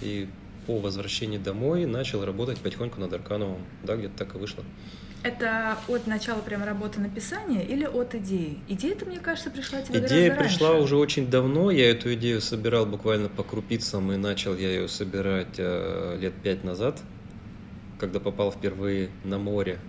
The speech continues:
Speaker 1: после долгого перерыва. Прям меня там вдохновило так то, что я увидел на пляже и вообще. Вот, и все вот эти пять лет по чуть-чуть, по чуть-чуть, э, собирались идеи, я это все записывал, и вот конкретно работать начал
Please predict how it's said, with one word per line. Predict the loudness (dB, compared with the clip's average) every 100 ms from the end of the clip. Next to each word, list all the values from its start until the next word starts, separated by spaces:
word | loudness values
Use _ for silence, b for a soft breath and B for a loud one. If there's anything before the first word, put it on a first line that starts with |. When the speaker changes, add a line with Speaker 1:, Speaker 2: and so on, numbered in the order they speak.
| -6
Speaker 1:
после | -6 -4
долгого | -2 0 0 -2
перерыва. | -2 -2 -2 -2 -4 -8 -6
Прям | -6 -4
меня | -4 -4
там | -6
вдохновило | -8 -6 -2 -2 0 -2 -2 -2 -4
так | -4 -8 -8 B B B B B B -2
то, | -2
что | 0 0
я | 0
увидел | 0 -2 -2 -4
на | -4
пляже | -2 2 2 2 -4
и |
вообще. | -4 -2 2 2 2 B B B B B -10 -8 -8 -6
Вот, | -2 0 0
и | 0 0
все | 0 0 4 4
вот | 4
эти | 0 0
пять | -2 0
лет | 0 2
по | 2
чуть-чуть, | 0 -2 -6 -2
по | -4
чуть-чуть, | -4 -4 -4 -6 -6
э, | -4 -4 -4 -6 -6
собирались | -8 -6 -2 0 2 0 -2 -6
идеи, | -2 2 4 4
я | 0
это | 0
все | -4 -6
записывал, | -6 -6 -4 -2 0 2 0
и | 0 -2
вот | -2 -4 -6
конкретно | -8 -6 -2 -2 -2
работать | -4 -4 -4 -4 -4
начал | -4 -4 -4